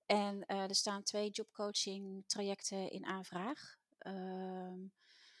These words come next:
dus ja, ik, ja, ik ben heel trots. Het gaat als een tierenlier, <laughs> maar ik vind dat heel, heel, ik word er verlegen van om dat, eh, hardop te zeggen. <laughs>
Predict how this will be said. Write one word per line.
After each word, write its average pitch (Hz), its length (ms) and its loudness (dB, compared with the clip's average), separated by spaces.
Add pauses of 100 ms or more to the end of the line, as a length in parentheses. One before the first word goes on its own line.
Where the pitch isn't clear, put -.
(220)
dus - 640 0
ja, 196 340 2 (1900)
ik, 208 180 -2
ja, 190 320 0
ik 196 120 -4
ben 196 140 0
heel 185 200 -2
trots. - 400 4
Het - 140 -4
gaat 202 200 -2
als 196 140 6
een 196 100 -6
tierenlier, 208 640 4
<laughs> 214 80 -4
maar 240 120 6
ik - 60 -2
vind 247 180 2
dat 196 140 4
heel, 202 280 4
heel, 202 180 4
ik - 80 -8
word 214 120 2
er 220 60 -2
verlegen 208 300 4
van 214 180 -4
om 233 100 -2
dat, 226 200 -2
eh, 196 220 6
hardop 214 320 4
te - 80 6
zeggen. - 360 8
<laughs> - 840 6